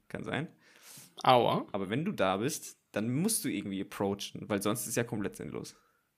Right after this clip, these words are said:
Speaker 2: Ja.
Speaker 1: True.
Speaker 2: Ja. Ja.
Speaker 1: Ja.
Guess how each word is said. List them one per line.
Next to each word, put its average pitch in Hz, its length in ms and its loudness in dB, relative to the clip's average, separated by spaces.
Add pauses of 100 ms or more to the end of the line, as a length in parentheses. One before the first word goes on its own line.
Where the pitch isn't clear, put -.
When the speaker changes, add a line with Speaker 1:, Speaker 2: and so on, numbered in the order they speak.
(380)
Speaker 2:
Ja. 151 280 4 (320)
Speaker 1:
True. - 220 -14 (500)
Speaker 2:
Ja. 156 280 4 (1120)
Ja. 139 320 6 (1400)
Speaker 1:
Ja. 101 260 -6